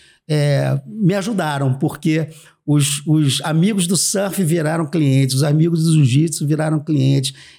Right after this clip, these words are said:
Esses, muitos que não eram, é, assim, atletas, né, competidores, é, e como s-, e sempre o Rickson também fala, o Silvio Bering, meu,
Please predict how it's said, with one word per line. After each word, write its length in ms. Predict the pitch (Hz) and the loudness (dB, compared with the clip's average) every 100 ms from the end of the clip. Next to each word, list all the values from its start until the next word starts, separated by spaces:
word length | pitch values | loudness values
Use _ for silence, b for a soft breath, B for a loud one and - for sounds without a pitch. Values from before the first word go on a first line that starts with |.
| - | -4
Esses, 460 | 170 214 - 143 151 | -2 -2 -2 -2 0
muitos 380 | 170 269 - | 2 0 -4
que 160 | - 185 | -4 0
não 180 | 170 160 | 0 0
eram, 360 | 165 156 143 131 B B B | 0 0 -2 -4 B B B
é, 100 | 147 | -6
assim, 320 | 139 - - 139 | -4 -2 -2 -2
atletas, 840 | 139 139 175 247 - 143 107 - | -2 -2 -2 -4 -6 -4 -4 -2
né, 200 | 135 151 | 0 0
competidores, 1000 | - 123 - 131 120 113 185 226 127 - - | 0 -6 -6 -6 -4 -2 -2 -2 -2 -4 -6
é, 320 | 127 120 107 | -6 -6 -6
e 100 | 131 | -6
como 260 | 104 156 135 | -2 0 0
s-, 180 | - - | 0 0
e 120 | 139 | 0
sempre 320 | - 156 143 139 | 0 -2 0 2
o 60 | |
Rickson 360 | 123 135 - 131 | 2 0 -2 -6
também 280 | - 135 120 | -2 -2 -2
fala, 580 | - 131 170 165 135 117 | -4 -4 -4 -4 -4 -4
o 80 | |
Silvio 460 | 110 - 135 135 120 | -4 0 2 4 2
Bering, 420 | 107 139 143 120 | 0 0 0 0
meu, 260 | 127 127 | 0 -2